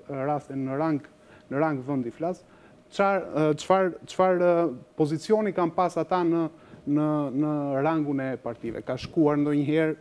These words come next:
ai dënim aty ku duhet, apo janë marrë me, ë, ata që janë përfshirë në një proces manipulimi të zgjedhjeve, edhe për një kohëthere buke, kur thon, ë, kur thot fjala urtë popullore. Ëm, kështu që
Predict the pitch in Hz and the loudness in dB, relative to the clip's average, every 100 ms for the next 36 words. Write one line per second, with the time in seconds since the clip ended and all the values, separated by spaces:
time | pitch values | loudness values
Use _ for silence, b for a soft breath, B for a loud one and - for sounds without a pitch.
0 | - 151 156 151 156 170 165 160 B B | -2 0 2 2 4 4 2 -2 B B
1 | B - - - 135 175 170 147 139 175 | B -20 -8 -4 0 0 2 2 4 4
2 | 196 - - - - 175 185 175 175 170 | 4 -2 -14 -8 -2 0 2 2 2 2
3 | 175 175 160 160 160 156 - - 147 147 | 2 2 2 2 2 0 -6 -8 -4 -2
4 | 143 135 - - - 143 - 170 156 151 | -2 -6 -12 -20 -6 -4 0 0 0 0
5 | 151 147 - 156 143 143 - 196 185 160 | 0 -2 0 0 0 -2 -2 2 4 4
6 | 151 143 127 139 131 147 131 120 131 131 | 2 0 -4 -4 -6 -8 -8 -6 -4 -2
7 | 131 120 117 117 151 160 175 214 B B | -4 -4 -8 0 2 2 0 -2 B B
8 | B B - 156 175 180 175 165 156 139 | B B 0 4 4 4 4 4 2 0
9 | 147 135 123 113 - - _ _ _ _ | 0 -2 -2 -6 -12 -16 _ _ _ _
10 | - 127 127 123 - - 117 135 - _ | -12 -10 -6 -8 -8 -12 -12 -12 -16 _
11 | - 127 127 - 131 127 120 - 131 120 | -20 -10 -10 -6 -4 -2 -4 -6 -8 -8
12 | 113 - - B B B B B - 143 | -8 -12 -18 B B B B B 0 0
13 | 139 131 - - _ - 160 165 | 0 -4 -10 -20 _ -2 0 4